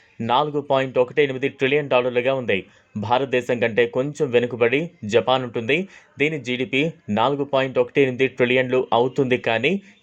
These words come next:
ఇది భారతదేశం కంటే కొంచెం తక్కువగా ఉంటుంది. యునైటెడ్ కింగ్డమ్ మూడు పాయింట్ ఎనిమిది మూడు ట్రిలియన్లతో ఆరవ స్థానంలో, ఫ్రాన్స్ మూడు పాయింట్ రెండు ఒక ట్రిలియన్లతో ఏడవ స్థానంలో, ఇటలీ రెండు పాయింట్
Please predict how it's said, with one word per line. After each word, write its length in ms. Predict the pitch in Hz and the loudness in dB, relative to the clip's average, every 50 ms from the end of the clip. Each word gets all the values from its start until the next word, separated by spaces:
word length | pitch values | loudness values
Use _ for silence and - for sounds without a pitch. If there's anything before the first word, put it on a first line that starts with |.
| - 123 | -4 -2
ఇది 120 | 123 143 120 101 101 | 0 0 -2 -2 -2
భారతదేశం 560 | 110 120 127 135 135 120 127 123 120 - 120 110 117 | 0 0 0 0 0 0 -2 -2 0 -2 -4 -2 -2
కంటే 240 | 113 110 101 139 151 147 - - | -2 0 0 0 0 0 0 -2
కొంచెం 340 | 123 127 127 - 135 131 135 - | -2 -2 -2 -2 -2 -2 0 0
తక్కువగా 340 | 135 120 - 131 117 120 117 113 110 | -2 -2 0 0 0 2 2 0 0
ఉంటుంది. 300 | 104 117 107 101 95 87 | 0 -2 -2 -2 -2 -6
యునైటెడ్ 480 | - - _ - 156 - 160 - - 143 | -6 -8 _ -10 -6 -4 -4 -4 -2 -4
కింగ్డమ్ 320 | 131 127 117 135 143 151 143 - _ 127 135 | -2 0 2 0 0 0 -4 -8 _ 2 4
మూడు 160 | 151 160 165 160 151 | 4 4 2 2 0
పాయింట్ 260 | 143 139 143 139 139 131 | 0 0 0 0 -2 -2
ఎనిమిది 220 | 135 139 139 147 131 127 | -2 -2 -4 -4 0 0
మూడు 160 | 127 135 139 135 - | 2 2 2 0 0
ట్రిలియన్లతో 500 | 120 123 135 135 131 131 123 - 131 135 147 - - 113 117 | 0 0 0 0 0 -2 0 2 2 2 2 2 2 2 2
ఆరవ 200 | 123 127 127 127 120 - | 2 2 0 -4 -4 -2
స్థానంలో, 400 | - 117 110 113 110 113 139 160 165 - - - _ _ _ | -2 0 0 2 2 4 4 4 2 -2 -8 -20 _ _ _
ఫ్రాన్స్ 320 | - 131 139 147 151 - 147 127 123 | -4 -4 -4 -4 -6 -8 -6 -4 -2
మూడు 160 | 135 143 143 143 | 0 0 0 2
పాయింట్ 280 | 131 131 131 131 117 120 120 | 2 0 0 0 0 0 0
రెండు 160 | 123 131 139 131 123 | 0 2 2 0 2
ఒక 180 | - 127 - - | 2 0 0 2
ట్రిలియన్లతో 520 | 123 117 123 123 123 120 117 - 127 127 120 - - 107 110 | 2 2 4 2 2 2 0 2 4 4 4 2 0 0 0
ఏడవ 180 | 110 120 120 120 - | 2 2 0 0 0
స్థానంలో, 400 | - 120 120 123 123 139 165 190 196 - - - _ _ - 131 147 | 0 0 0 2 4 6 6 6 4 -2 -14 -20 _ _ -4 -2 0
ఇటలీ 260 | 147 196 185 175 165 131 131 | 0 0 0 2 2 2 2
రెండు 180 | 135 147 160 160 151 | 2 0 0 0 2
పాయింట్ 220 | 143 139 139 135 | 0 2 0 -2